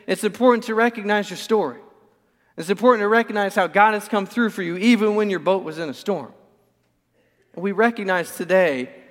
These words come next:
it was His timing, not ours, and what He taught us as individuals and as a couple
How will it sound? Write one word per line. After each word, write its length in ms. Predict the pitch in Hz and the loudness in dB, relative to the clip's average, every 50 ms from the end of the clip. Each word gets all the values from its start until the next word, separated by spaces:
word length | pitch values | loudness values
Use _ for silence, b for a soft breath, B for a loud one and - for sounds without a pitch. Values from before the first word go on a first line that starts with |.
| _ _ _ _ _ _ _ _ _ _ _ | _ _ _ _ _ _ _ _ _ _ _
it 60 | - | -14
was 140 | 160 156 - | -14 -12 -2
His 260 | - 214 233 214 220 | 0 2 2 2 0
timing, 440 | - - 147 131 123 120 117 113 - - _ _ _ _ _ _ _ _ _ _ _ | -6 -6 -4 -4 -4 -6 -8 -12 -14 -20 _ _ _ _ _ _ _ _ _ _ _
not 260 | - 151 160 175 190 | -12 -6 -4 -2 0
ours, 400 | 185 165 151 135 131 135 143 - | 0 0 0 -2 -4 -6 -8 -10
and 100 | 151 139 | -10 -4
what 140 | 143 165 185 | -2 -2 -2
He 140 | 175 208 214 | -2 -4 -10
taught 260 | 214 - 233 226 196 | 0 2 4 4 4
us 220 | 190 165 160 - 180 | 4 0 -4 -6 -4
as 360 | 165 151 156 156 - - - _ _ - | -2 -2 -2 -4 -10 -18 -20 _ _ -12
individuals 840 | 160 156 143 143 180 208 185 180 202 202 202 202 196 - - - b b b b b b b b b b b b b | -10 -10 -4 -2 -2 -2 -2 -2 -4 -2 -2 -2 -4 -8 -14 -20 b b b b b b b b b b b b b
and 120 | - 156 | -10 -10
as 160 | 156 147 - | -10 -10 -10
a 40 | 139 | -12
couple 640 | - - 208 202 - - 143 131 131 131 127 127 | -2 2 2 2 2 0 -6 -8 -8 -8 -8 -10